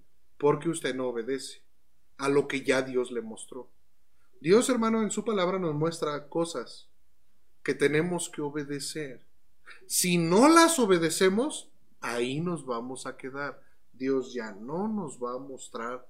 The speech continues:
más hasta que estemos dispuestos a obedecerla. Cristo lo dijo, "Cualquiera que quiera hacer la voluntad de mi Padre,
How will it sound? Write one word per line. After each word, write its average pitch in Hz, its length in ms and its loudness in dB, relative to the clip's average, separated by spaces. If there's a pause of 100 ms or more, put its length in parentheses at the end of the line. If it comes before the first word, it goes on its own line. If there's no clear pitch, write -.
(120)
más - 600 -12 (960)
hasta - 280 -4
que - 80 -10
estemos 156 400 0
dispuestos 147 600 -4 (320)
a 143 340 0
obedecerla. 143 920 -2
Cristo 143 240 -2
lo 165 120 -2
dijo, 160 360 -8 (500)
"Cualquiera 165 720 2
que 202 180 -4
quiera 202 240 -2
hacer 190 260 -2
la 196 100 0
voluntad 143 640 -4
de 170 140 -2
mi 143 240 -6
Padre, 135 720 -8